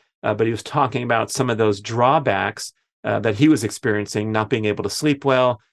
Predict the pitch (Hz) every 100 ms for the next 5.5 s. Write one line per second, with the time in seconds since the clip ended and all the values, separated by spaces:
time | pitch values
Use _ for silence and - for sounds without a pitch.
0 | _ 117 101 98 101 107 123 131 117 113
1 | 104 113 110 104 101 - 107 104 101 -
2 | 131 113 104 104 117 113 110 101 - 113
3 | 104 - 104 - 120 117 - - _ _
4 | - 104 104 104 - - _ - 123 117
5 | 117 104 117 110 104